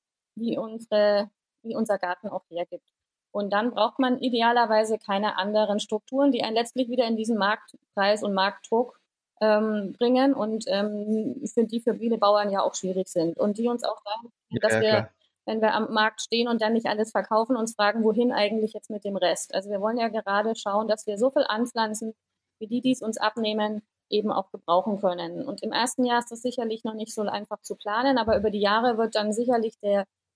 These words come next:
Speaker 1: die Gruppe der Leute, die uns das abnehmen, stabiler und dann kann man die Planung auch noch stärker darauf abzielen.
Speaker 2: Hm. Ja, die Leute sprechen ja auch darüber, das muss sich ja etablieren
Speaker 1: Genau,
Speaker 2: erstmal.
Speaker 1: genau.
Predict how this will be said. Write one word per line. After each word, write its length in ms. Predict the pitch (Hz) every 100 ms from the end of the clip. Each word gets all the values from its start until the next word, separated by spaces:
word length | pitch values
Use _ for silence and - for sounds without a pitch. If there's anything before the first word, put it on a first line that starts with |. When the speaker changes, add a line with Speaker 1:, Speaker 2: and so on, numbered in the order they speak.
| _
Speaker 1:
die 60 | - -
Gruppe 280 | 269 277 247
der 200 | 220 226
Leute, 280 | 220 226
die 100 | 226
uns 100 | 220 226
das 100 | -
abnehmen, 300 | - 214 214
stabiler 560 | - 196 240 294 302 240
und 80 |
dann 120 | 220 220
kann 140 | 233
man 140 | 226
die 80 | 214 -
Planung 340 | 185 190 208
auch 140 | 190 196
noch 140 | 190
stärker 360 | - 180 185 185
darauf 300 | 175 165 -
abzielen. 580 | - - - 170 160 165 _ _ _ _ - 190 -
Speaker 2:
Hm. 280 | 127 113 120 _ -
Ja, 200 | 107 127
die 160 | 127
Leute 240 | 120 120 127
sprechen 300 | 113 117 151
ja 120 | 120
auch 40 | 113
darüber, 340 | 113 101 101
das 160 | 98 98
muss 160 | 113 110
sich 100 | 110
ja 100 | 104
etablieren 500 | 101 - 226 98 -
Speaker 1:
Genau, 0 |
Speaker 2:
erstmal. 320 | 185 - 202
Speaker 1:
genau. 240 | 175 170